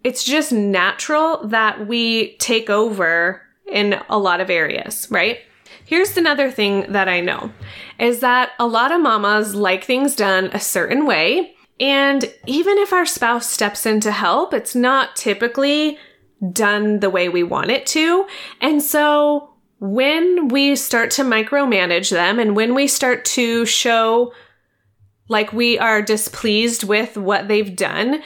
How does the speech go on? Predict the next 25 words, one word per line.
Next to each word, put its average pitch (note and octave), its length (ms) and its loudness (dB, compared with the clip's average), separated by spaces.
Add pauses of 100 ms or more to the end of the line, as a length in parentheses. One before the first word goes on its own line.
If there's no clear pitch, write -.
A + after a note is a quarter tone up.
(240)
they C#4 140 2
start D4 320 0
to D#4 140 0
pull B3 320 -2
back G#3+ 420 0
and A#3+ 180 0
they A#3+ 120 2
don't A#3 260 0
want B3 160 0
to B3 60 0
help C4+ 280 -2
as G#3+ 200 -2
much, - 500 -6 (340)
right? G3 300 0
And B3 140 2
they C4 100 2
might D4 240 0
not D#4 220 0
verbalize B3+ 680 0
that, D4+ 280 2
but A3 120 0
I G#3+ 160 2
have G3+ 280 -2
seen C4 440 0
that A3+ 320 2